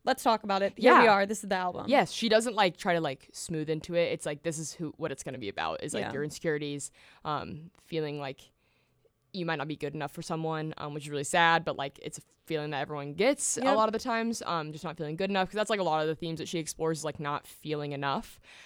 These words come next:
Speaker 2: And I think that that is, like, really powerful to sing about, and, like, especially, like, in, like, being the only woman on this record label and, like,
Speaker 1: Yeah.
Speaker 2: talking about these, like, really intimate, like, very personal to women subjects is, like, really cool. So,
Speaker 1: Well,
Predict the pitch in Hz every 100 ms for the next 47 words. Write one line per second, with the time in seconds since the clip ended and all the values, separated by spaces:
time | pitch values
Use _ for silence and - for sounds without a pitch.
0 | - - 170 160 151 147 - 160 160 151
1 | 147 151 147 - - - 147 143 139 135
2 | - 143 127 - _ - - - 160 202
3 | 302 330 - 190 160 156 165 165 - 156
4 | 131 - - 151 147 139 _ _ _ _
5 | _ _ _ _ - 208 170 208 190 180
6 | 170 170 165 147 - 147 156 156 156 160
7 | 160 123 147 233 208 190 185 165 156 165
8 | 156 - 170 170 170 160 165 143 139 143
9 | _ _ 165 156 - 165 160 151 151 156
10 | 147 151 147 160 170 277 359 - 240 160
11 | - 139 131 - - - - - _ -
12 | 185 156 147